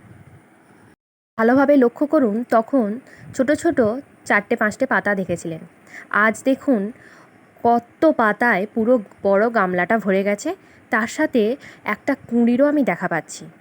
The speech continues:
খাবার প্রয়োগের পরে। এইটা দেখুন ছোট্ট একটা দশ ইঞ্চি প্লাস্টিকের টব, তাতেই কিন্তু দুটো কুঁড়ির দেখা পেয়েছি। আর এইটা একটা দশ ইঞ্চির বালতি, কত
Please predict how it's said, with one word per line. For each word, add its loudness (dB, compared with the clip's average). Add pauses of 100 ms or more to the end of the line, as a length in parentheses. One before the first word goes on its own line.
(500)
খাবার 0
প্রয়োগের 0
পরে। -2 (1300)
এইটা 2
দেখুন 0 (140)
ছোট্ট -2 (160)
একটা -4 (180)
দশ 0
ইঞ্চি -2
প্লাস্টিকের -6
টব, -6 (500)
তাতেই 0
কিন্তু 0
দুটো 0
কুঁড়ির -2
দেখা -2
পেয়েছি। -6 (640)
আর -2 (260)
এইটা 0
একটা -2 (560)
দশ 2
ইঞ্চির -2
বালতি, -2 (540)
কত -2